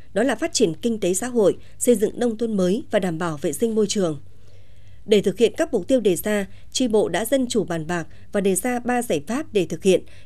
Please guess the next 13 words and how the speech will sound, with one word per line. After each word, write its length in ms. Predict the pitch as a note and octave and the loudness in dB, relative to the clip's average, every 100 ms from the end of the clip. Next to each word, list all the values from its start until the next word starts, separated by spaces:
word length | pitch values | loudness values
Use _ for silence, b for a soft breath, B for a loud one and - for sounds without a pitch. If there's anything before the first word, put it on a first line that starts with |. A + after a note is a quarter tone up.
| - | -4
trong 180 | A3+ | -2
đó, 280 | F#3 E3+ G#3 b b - | -2 -2 -4 b b -2
vai 140 | C4 | -2
trò 260 | A#3+ G#3+ F3 | 0 -2 -2
tiên 240 | F#3+ B3 | -2 -2
phong 180 | A#3+ A3+ | -2 -2
gương 180 | A#3 G#3+ | -2 0
mẫu 180 | G#3 C#4 | 0 -2
của 120 | - | -6
cán 240 | - E3+ | -6 -2
bộ 120 | A#3+ - | -2 0
đảng 220 | F#3 D3 | -2 -2
viên 220 | G#3+ A3+ | 2 4